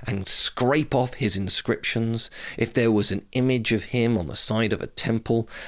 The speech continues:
they would deliberately strike off and smash the face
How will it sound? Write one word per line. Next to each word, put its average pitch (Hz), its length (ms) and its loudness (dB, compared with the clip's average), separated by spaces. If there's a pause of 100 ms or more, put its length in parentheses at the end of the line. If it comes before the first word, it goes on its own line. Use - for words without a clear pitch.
(100)
they 113 100 0
would 98 220 0
deliberately 104 960 2 (100)
strike - 720 0
off - 320 -2
and 80 240 -10 (240)
smash 104 720 -2 (160)
the 92 100 -4
face - 600 -4